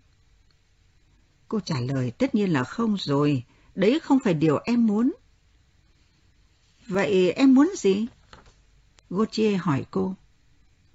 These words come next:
Cô nói khẽ khàng, "Em đã nói với anh rồi, em muốn làm diễn viên." Gautier cắn một miếng croissant khác, tìm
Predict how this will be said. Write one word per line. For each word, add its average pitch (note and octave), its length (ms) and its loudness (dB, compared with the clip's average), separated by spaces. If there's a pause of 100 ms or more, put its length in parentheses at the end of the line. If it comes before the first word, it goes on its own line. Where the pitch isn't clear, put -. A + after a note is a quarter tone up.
(720)
Cô G#3+ 120 -2
nói F#3 300 0
khẽ C4 320 -8
khàng, A#2+ 360 -4 (760)
"Em E3+ 200 -2
đã G3 120 -4
nói G#3+ 260 -2
với C4 200 -2
anh A#3 300 0
rồi, D#3+ 480 2 (340)
em A#3+ 160 4
muốn C#4 120 8
làm F#3 280 4
diễn B3 320 0
viên." A#3+ 400 4 (2250)
Gautier A3 680 2
cắn A3+ 260 4 (120)
một C#3+ 200 2
miếng F3+ 360 2
croissant G3+ 540 -4
khác, B3+ 320 -6 (600)
tìm C#3+ 320 6